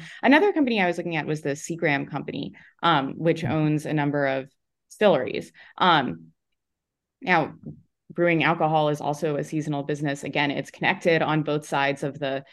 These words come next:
supply chain. On the one hand to, you know, the raw materials are produced in an agricultural context, which is seasonally and weather dependent. And then on the consumer side, as in every industry, consumer industry fluctuates over the course of the year.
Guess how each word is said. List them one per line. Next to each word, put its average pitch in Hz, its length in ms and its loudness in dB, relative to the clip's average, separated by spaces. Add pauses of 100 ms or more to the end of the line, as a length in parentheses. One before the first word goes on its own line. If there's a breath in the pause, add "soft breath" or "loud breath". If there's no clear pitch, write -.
(140 soft breath)
supply 220 400 4
chain. 190 320 2
On 147 100 0
the 151 80 0
one 160 180 0
hand 147 440 -4
to, 135 400 -6 (280)
you 143 120 -4
know, 135 240 -6 (560)
the 165 80 2
raw 156 180 6
materials 156 720 4
are 135 260 -4
produced 143 380 -8
in 135 80 -6
an 131 80 -8
agricultural 175 580 -4
context, 147 460 -8
which 143 120 -12
is 135 180 -10 (140)
seasonally 147 360 -2
and 139 80 -6
weather 139 200 -4
dependent. - 520 -8
And 147 160 -2
then 131 320 -6 (260)
on 139 160 -4
the 147 60 -10
consumer 147 480 -6
side, 131 260 -6
as 131 160 -6
in 139 80 -8
every 139 220 -10
industry, - 480 -10 (360 soft breath)
consumer 156 380 -4
industry 135 380 -6
fluctuates - 560 -8
over 139 160 -10
the - 80 -12
course - 300 -12
of 156 80 -18
the 139 100 -12
year. - 300 -8